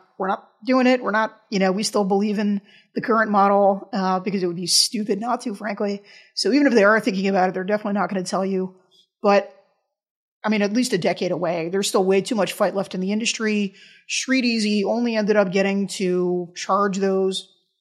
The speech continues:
insane rental fees to the brokers, to the agents,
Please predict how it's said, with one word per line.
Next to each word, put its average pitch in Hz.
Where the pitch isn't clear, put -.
insane 226
rental 202
fees 196
to 233
the 214
brokers, 196
to 254
the 233
agents, 190